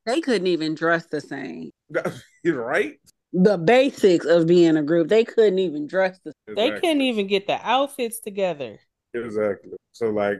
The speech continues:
Speaker 2: I, I, listen, all I'm saying, don't get me wrong, I love both groups, but we also have to be for fucking real.
Speaker 3: We also gotta be honest about the fact that S W V still has it musically, and Escape found,
Speaker 2: Hello?
Speaker 3: sounds fucking terrible.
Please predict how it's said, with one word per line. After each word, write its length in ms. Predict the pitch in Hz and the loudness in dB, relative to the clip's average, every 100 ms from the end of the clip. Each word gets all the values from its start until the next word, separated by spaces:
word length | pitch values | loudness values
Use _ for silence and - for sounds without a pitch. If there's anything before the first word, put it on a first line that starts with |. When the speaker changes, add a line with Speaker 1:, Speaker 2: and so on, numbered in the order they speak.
| 85 | -6
Speaker 2:
I, 60 | |
I, 240 | 113 120 127 113 | -6 -6 -8 -8
listen, 400 | 113 101 90 107 | -8 -8 -10 -8
all 260 | 139 143 | -2 -2
I'm 120 | 135 | -2
saying, 440 | 123 120 117 110 104 | -4 -4 -4 -4 -6
don't 220 | 123 139 156 | -2 -2 -2
get 100 | 147 | -2
me 60 | |
wrong, 240 | 131 117 120 | -4 -2 -4
I 60 | |
love 360 | 143 139 135 117 | -2 0 -2 -2
both 260 | 127 120 | -4 -6
groups, 240 | 127 127 - | -8 -10 -10
but 100 | 104 | -8
we 160 | 113 131 | -4 -2
also 280 | 127 120 | -2 -2
have 120 | 113 98 | -2 -4
to 80 | |
be 160 | 107 110 | -8 -10
for 160 | - 95 | -12 -8
fucking 280 | 113 - 104 | -6 -6 -6
real. 320 | 104 85 98 - _ | -8 -8 -14 -18 _
Speaker 3:
We 180 | 294 494 554 | 0 0 0
also 280 | 427 - 330 | -2 -2 -2
gotta 240 | 277 262 226 | 0 0 -2
be 200 | 220 208 | -2 -2
honest 360 | 262 254 240 | 0 -2 -4
about 320 | 208 196 202 | -4 -4 -6
the 80 | 190 | -10
fact 300 | - 214 202 | -6 -6 -6
that 180 | 185 151 | -8 -6
S 200 | 247 294 240 | -6 -6 -6
W 380 | 233 214 202 190 | -6 -8 -14 -12
V 520 | 220 214 175 170 180 _ - | -10 -8 -8 -10 -14 _ -10
still 480 | - - 254 262 233 | -8 0 4 6 4
has 380 | 220 226 220 | 2 2 2
it 180 | 202 147 | -2 -4
musically, 720 | 185 202 190 160 156 151 151 | -4 -6 -6 -10 -10 -10 -10
and 140 | 180 180 | -8 -6
Escape 560 | 175 - 254 311 214 | -8 -2 0 0 -4
found, 280 | 240 214 190 - | -6 -4 -6 -4
Speaker 2:
Hello? 160 | 214 | 0
Speaker 3:
sounds 300 | 208 - - _ | 2 0 -2 _
fucking 360 | 240 247 247 233 | -2 -2 -6 -8
terrible. 600 | - 233 214 165 139 | -4 -2 -2 -4 -12